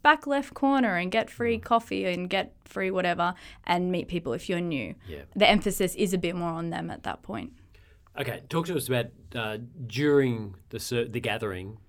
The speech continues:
Speaker 2: the welcoming there, 'cause you, you've flagged a few things about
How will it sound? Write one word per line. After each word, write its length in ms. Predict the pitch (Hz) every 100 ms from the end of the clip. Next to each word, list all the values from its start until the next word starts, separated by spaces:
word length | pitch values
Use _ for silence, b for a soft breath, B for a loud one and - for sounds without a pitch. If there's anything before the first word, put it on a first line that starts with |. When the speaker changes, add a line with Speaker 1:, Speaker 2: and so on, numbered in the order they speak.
| -
Speaker 2:
the 80 |
welcoming 380 | 107 104 104 98
there, 140 | 87 90
'cause 120 | 127
you, 120 | 196
you've 220 | 180 151
flagged 280 | 123 147 131
a 60 | -
few 160 | 117
things 240 | 117 117 101
about 260 | 104 101